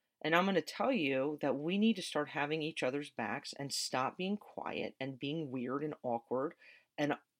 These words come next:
it, it's taking lives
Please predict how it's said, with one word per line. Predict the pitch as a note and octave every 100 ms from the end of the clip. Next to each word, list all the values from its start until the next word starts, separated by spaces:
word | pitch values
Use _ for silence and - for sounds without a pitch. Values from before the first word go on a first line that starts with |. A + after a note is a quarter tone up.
| _
it, | C3+ - -
it's | - - - - - - - - _ _ _ _ _ _ _ _ _ _
taking | - G3 G3 G#3+ F#3
lives | D#3 D#3 E3 D#3 C3+ B2